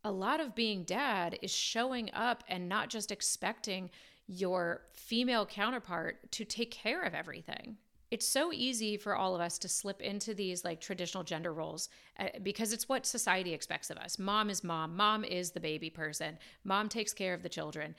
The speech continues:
And dad is just there to, oh yeah, get a paycheck. That's pretty much what we've expected men to do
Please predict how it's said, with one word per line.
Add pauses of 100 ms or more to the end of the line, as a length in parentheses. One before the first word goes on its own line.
(300)
And
dad
is
just
there
to, (160)
oh
yeah, (420)
get
a
paycheck. (180)
That's
pretty
much
what
we've
expected
men
to
do